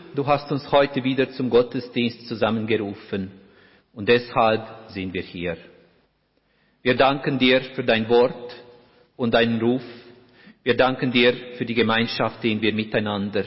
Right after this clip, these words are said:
feiern dürfen. Vergib uns unsere Trägheit und gib uns den Willen, den Mut und die Kraft, unser Leben zu einem wahren, das heißt lebendigen Gottesdienst zu gestalten.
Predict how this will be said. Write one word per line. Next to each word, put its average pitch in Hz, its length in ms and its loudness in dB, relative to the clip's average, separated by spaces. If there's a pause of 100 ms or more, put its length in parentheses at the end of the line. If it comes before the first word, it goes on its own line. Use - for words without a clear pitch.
(360)
feiern 87 340 0
dürfen. 82 560 -12 (1200)
Vergib 143 360 2
uns - 420 2
unsere 123 380 4
Trägheit 135 840 0
und 117 140 -4
gib 123 160 0
uns 120 180 -2
den 113 220 2
Willen, 127 480 4
den 113 180 2
Mut 120 460 -2
und 113 160 -2
die 117 100 -2
Kraft, - 560 -2 (680)
unser 135 280 4
Leben 139 500 2
zu 135 140 2
einem 117 260 2
wahren, 127 560 2 (500)
das - 160 -8
heißt 127 300 0
lebendigen 120 580 2
Gottesdienst 104 800 -4
zu 95 80 -16
gestalten. 78 840 -10